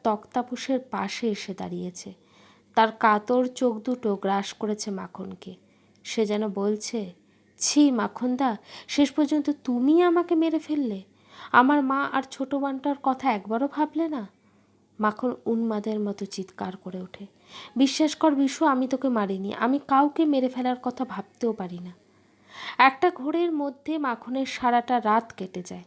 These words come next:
বিবেক দংশনের ক্লান্ত মাখন বুঝতে পারে যে বিশুর প্রকৃত খুনি না ধরা পড়লে সে কিছুতেই শান্তি পাবে না। সকাল দশটা নাগাদ মাখন বেরিয়ে পড়ল থানার উদ্দেশ্যে। অফিসার ইমতিয়াজকে খুনের আগের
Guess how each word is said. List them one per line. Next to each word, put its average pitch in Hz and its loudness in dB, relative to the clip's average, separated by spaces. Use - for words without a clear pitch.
বিবেক 220 2
দংশনের 208 -4
ক্লান্ত 220 -2
মাখন 233 2
বুঝতে 233 -2
পারে 262 0
যে 262 -4
বিশুর 220 -4
প্রকৃত 214 -4
খুনি 254 -2
না 214 0
ধরা 220 -6
পড়লে 247 -4
সে 247 -6
কিছুতেই 202 -6
শান্তি 202 -12
পাবে 180 -12
না। 175 -18
সকাল 302 6
দশটা 262 2
নাগাদ 311 -2
মাখন 240 -4
বেরিয়ে 196 -4
পড়ল 202 -4
থানার 202 -6
উদ্দেশ্যে। 180 -12
অফিসার 233 2
ইমতিয়াজকে 254 -4
খুনের 247 -4
আগের 196 -2